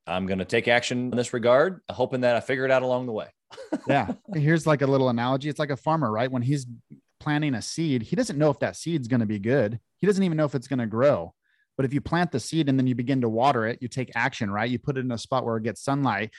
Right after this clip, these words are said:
Speaker 2: you nurture it, and then it
Speaker 1: Yeah.
Speaker 2: begins to grow. Then you, now you're like, "Okay, that's no longer faith because it's starting to grow."
Speaker 1: Right. Right. Yeah. Now it turns into confidence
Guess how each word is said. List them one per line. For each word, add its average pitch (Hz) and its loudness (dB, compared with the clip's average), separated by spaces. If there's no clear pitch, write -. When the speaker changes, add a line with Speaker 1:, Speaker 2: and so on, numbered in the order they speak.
Speaker 2:
you 117 0
nurture 120 2
it, 104 -2
and 131 0
then 135 4
it - -2
Speaker 1:
Yeah. 117 -2
Speaker 2:
begins 131 2
to 120 -4
grow. 117 2
Then 180 2
you, 160 2
now 151 4
you're 139 2
like, 110 -4
"Okay, 143 -2
that's 127 0
no 151 4
longer 131 2
faith 151 0
because - -4
it's 101 -10
starting 120 0
to 98 -4
grow." 101 0
Speaker 1:
Right. 69 -14
Right. 82 -6
Yeah. 113 4
Now 107 0
it 110 -4
turns 101 -6
into 92 -8
confidence - -6